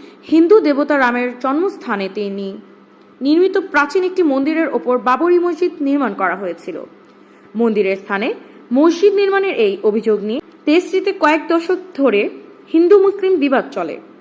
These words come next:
পরে উগ্রপন্থী হিন্দুরা মসজিদটি ধ্বংস করে দেওয়ার ভারত জুড়ে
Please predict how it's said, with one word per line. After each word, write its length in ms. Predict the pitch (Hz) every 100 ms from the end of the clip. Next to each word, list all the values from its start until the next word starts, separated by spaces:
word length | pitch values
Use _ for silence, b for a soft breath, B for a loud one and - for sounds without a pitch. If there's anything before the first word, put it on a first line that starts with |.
| - -
পরে 300 | - 202 233 415 B B
উগ্রপন্থী 800 | - 311 349 427 392 392 381 403 403 302
হিন্দুরা 360 | 320 330 220
মসজিদটি 500 | 208 220 202 214 233
ধ্বংস 380 | 214 254 294 294
করে 240 | 359 370
দেওয়ার 360 | 359 320 226 269 - B B B
ভারত 320 | - 302 370 285 -
জুড়ে 360 | 269 214 262